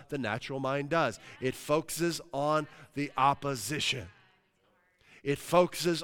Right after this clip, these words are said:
on the challenges. It focuses on, uh, the situation and circumstances and,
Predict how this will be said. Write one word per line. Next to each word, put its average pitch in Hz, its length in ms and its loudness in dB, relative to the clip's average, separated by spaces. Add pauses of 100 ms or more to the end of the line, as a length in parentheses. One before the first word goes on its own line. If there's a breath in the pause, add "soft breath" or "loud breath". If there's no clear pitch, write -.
(120)
on 156 320 4
the 143 100 0
challenges. 117 960 -2 (280 loud breath)
It 131 120 -4
focuses 160 580 2 (100)
on, 160 320 6 (240 loud breath)
uh, 127 220 4 (180 loud breath)
the 131 80 -2
situation 165 880 2
and 139 100 -2
circumstances 131 1080 -4 (260 loud breath)
and, 165 240 4